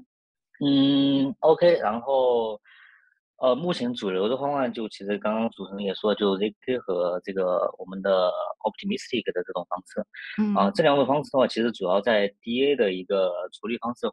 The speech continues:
Speaker 1: 上会有不同。因为比如说我们在，呃，做这个，就对于D A的这个有效性证明的时候，呃，我们的话会是用，用的一种欺诈证明的一种方式。就，
Speaker 2: 嗯。
Speaker 1: 呃，比如说我，呃，对于我们的乐观的这种方式的话，就我们会乐观地认为，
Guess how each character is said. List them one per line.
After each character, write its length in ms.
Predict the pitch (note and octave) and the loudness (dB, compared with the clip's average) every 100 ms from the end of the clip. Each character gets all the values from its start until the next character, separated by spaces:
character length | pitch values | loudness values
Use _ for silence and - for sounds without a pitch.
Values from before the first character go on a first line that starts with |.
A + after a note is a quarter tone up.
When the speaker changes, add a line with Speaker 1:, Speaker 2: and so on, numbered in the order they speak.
| - | -6
Speaker 1:
上 160 | G#2+ G2 | -6 -6
会 140 | G2 | -8
有 100 | F2 - | -8 -10
不 100 | F#2 | -12
同。 180 | F2 F2+ | -14 -6
因 100 | G2+ | 0
为 340 | G2+ F#2+ F#2+ - | 2 2 0 -2
比 80 | F#2 | -2
如 120 | F#2 | -2
说 160 | A2 A2 | 2 2
我 120 | F#2 | 2
们 140 | F2 - | -4 -4
在， 340 | G2+ F#2 F2 F2 - - _ | 0 0 -2 -6 -14 -20 _
呃， 160 | G2+ F#2 | 0 0
做 420 | - G#2 F#2+ F#2 | 4 4 6 4
这 120 | F2+ G#2 | 2 -2
个， 460 | F#2+ F2 E2+ F2 | 0 0 0 -4
就 200 | - G2+ | -4 -4
对 180 | G2 A2 | -2 -4
于 160 | F#2+ F#2 | -4 -6
D 180 | - G#2+ | -4 -2
A 40 | G#2 | 0
的 100 | F#2+ | -2
这 140 | G2+ | -2
个 340 | G2 F2+ E2+ - - | -2 -2 -2 -4 -8
有 140 | F#2+ | -6
效 140 | G#2 G2+ | -4 -2
性 180 | A2+ | -2
证 160 | G2+ A2+ | -4 -4
明 160 | F#2+ F2+ | -6 -4
的 120 | F#2 | -6
时 80 | - F2+ | -6 -4
候， 180 | G#2 F#2+ - - - _ - | -2 -2 -6 -20 -20 _ -2
呃， 260 | F#2+ F2 | 0 2
我 120 | F2 E2+ | 0 -4
们 160 | F#2 | -2
的 80 | G#2 | -2
话 160 | G#2 G2 | -2 -4
会 120 | A2 | -4
是 140 | A2 | -2
用， 240 | A2+ G2+ G2+ | -2 -2 -4
用 140 | G#2 | -2
的 80 | F#2+ | -2
一 80 | F2+ | -4
种 200 | F2 E2+ | -8 -8
欺 200 | - C3+ | -2 2
诈 140 | C3+ | 2
证 100 | A2 | 2
明 140 | G2 E2+ | -4 -6
的 100 | E2+ | -8
一 60 | E2+ | -8
种 140 | E2 | -6
方 180 | F2 F2 | -6 -8
式。 120 | - - | -12 -4
就， 240 | F#2+ F2+ | 0 2
Speaker 2:
嗯。 340 | - G2 F#2+ F#2+ - | 2 0 -2 -6 -4
Speaker 1:
呃， 140 | F#2+ F#2 | 0 2
比 100 | - | 2
如 100 | F#2 | 0
说 160 | F#2 A2 G#2 | 2 2 4
我， 160 | F#2 - | 0 0
呃， 340 | G2+ F#2+ F#2 F#2+ | 2 2 2 0
对 120 | A2 | -2
于 380 | G2 F#2+ G2 G#2 | -2 0 0 -2
我 100 | G2 | -6
们 160 | F2+ F#2+ | -12 -2
的 300 | G2 F#2+ F#2 | 0 2 2
乐 160 | G#2+ G#2+ | 0 0
观 180 | A2+ | 0
的 80 | A#2 | 0
这 80 | G2 | -4
种 140 | G2 F2+ | -8 -10
方 160 | G2 | -12
式 80 | _ | _
的 60 | G2 | -8
话， 80 | |
就 160 | F#2 F#2+ | -4 -4
我 140 | F2+ _ | -6 _
们 80 | - | -4
会 100 | A2 | 0
乐 200 | C3+ A2+ | 2 4
观 140 | A#2 | 2
地 80 | A#2+ | 2
认 140 | A2 G#2 | 0 -2
为， 180 | E2+ | -6